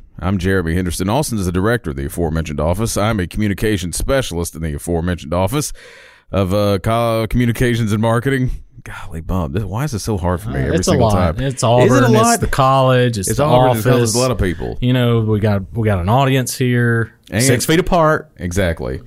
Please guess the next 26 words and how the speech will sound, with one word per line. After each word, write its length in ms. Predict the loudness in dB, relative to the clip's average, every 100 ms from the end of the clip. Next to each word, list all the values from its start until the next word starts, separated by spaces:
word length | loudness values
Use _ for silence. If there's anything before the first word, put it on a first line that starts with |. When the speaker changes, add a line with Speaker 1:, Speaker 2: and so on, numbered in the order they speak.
| -8
Speaker 2:
But 260 | -6 -6 -10 _ 0
Speaker 1:
Yeah, 160 | 0
six 340 | 0 -2 -2 0
feet, 200 | -2 -2 _ -6
feet 320 | -2 0 0 0
away 360 | 2 2 0
from, 220 | 0 -2
uh, 200 | 0 0
both 320 | 0 0 -2 -2
of 100 | -2
us 540 | 0 -2 -4 -6 -10 -6
is 220 | -2 0
Ryan 540 | 2 2 0 0 0 0
Hill, 600 | 2 2 0 -2 -4 -10 -16 _ -6
an 160 | -4 0
Auburn 380 | 2 2 0
grad, 560 | 0 0 2 2 0 -2 -8 _ _ _ _ -4
uh, 60 |
in 360 | 0 2 2 0
engineering. 680 | 0 0 0 0 -2 -4 -10 -20 -10
Let's 220 | -6 -6
specify. 680 | -4 -2 -2 -6 -4 -2 -4 -6 -14 _ _
Uh, 220 | -2 0 0
two 180 | -2
thousand 380 | 0 0 0 -2 0
eight, 400 | 0 0 -2